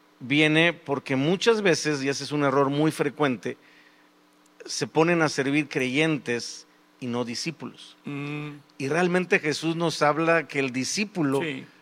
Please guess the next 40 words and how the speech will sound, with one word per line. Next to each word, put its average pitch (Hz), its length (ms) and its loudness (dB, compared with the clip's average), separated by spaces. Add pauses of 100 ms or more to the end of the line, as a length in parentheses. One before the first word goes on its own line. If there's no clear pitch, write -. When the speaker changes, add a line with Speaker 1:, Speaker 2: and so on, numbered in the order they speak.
(120)
Speaker 1:
porque - 220 -4
así 120 320 0
dicen, 139 320 0 (180)
"Vayan 156 360 6
y 151 60 6
hagan 147 260 4
discípulos", 131 480 -4
¿no? 143 120 -4 (200)
Cuando 143 180 2
una 277 160 6
persona 214 360 4
solamente 196 500 4
está 180 260 4
en 180 100 2
la 175 160 8
función 160 640 0
de 160 100 2
creyente, 165 640 0 (140)
Speaker 2:
Es 143 240 -8
que 156 80 -6
está 160 200 -2
recibiendo. 139 760 -4
Speaker 1:
Exactamente. 131 600 -2
Entonces, 147 640 0
si - 180 -6
se 135 140 2
pone 208 280 6
a 214 40 6
servir, 180 460 2 (140)
se - 160 -2
va 147 100 6
a - 20 8
dar 160 160 8
mucho 165 400 2
esas 156 400 4 (240)
montañas 147 480 2
rusas, 147 440 0
esas 147 280 -4
inestabilidades, 139 960 0
esas, 151 360 0